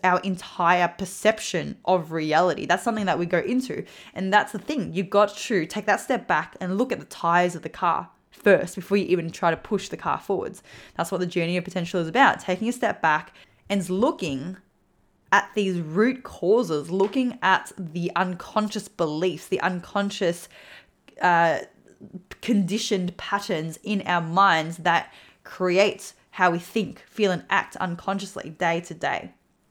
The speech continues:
So it's so important to take that step back and look at what's actually going on. Because here's the thing, if someone's not losing weight, if someone can't, um, get healthy, if someone can't get results in their career or in their business or in their running,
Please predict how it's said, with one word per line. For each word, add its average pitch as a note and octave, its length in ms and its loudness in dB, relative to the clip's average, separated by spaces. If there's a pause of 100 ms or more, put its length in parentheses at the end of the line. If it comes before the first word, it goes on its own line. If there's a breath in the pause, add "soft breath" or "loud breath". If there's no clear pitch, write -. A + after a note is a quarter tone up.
(100)
So - 140 -4
it's A3 80 -4
so C#4 160 4
important A#3+ 420 0
to G3+ 80 -10
take A3 200 -4
that B3 100 0
step G#3+ 260 -6
back F3 320 -2
and E3+ 240 -6
look F#3+ 380 0 (240 loud breath)
at F#3 180 4
what's F#3+ 260 -2
actually E3+ 380 -4
going E3 320 -4
on. E3 240 -6 (320 loud breath)
Because G3 200 -4
here's B3+ 220 4
the A3 60 0
thing, G3+ 260 -2
if F3 100 -8
someone's A3 440 2
not G3 300 2
losing F3 640 0 (200 loud breath)
weight, E3+ 360 4
if F#3 80 -4
someone A#3 340 2
can't, F3 400 2 (400 soft breath)
um, D#3+ 460 0 (160)
get F3 180 4
healthy, - 720 0
if F#3+ 100 -6
someone A#3 360 2
can't F3+ 360 -2
get F#3+ 160 2
results F3 560 2
in F3 300 -2
their E3 200 2
career F3+ 640 4
or D3 240 2
in F3+ 200 -2
their D#3 180 -2
business E3+ 560 -4
or F#3+ 80 -4
in F#3 180 -4
their D#3+ 240 -2
running, F3 480 0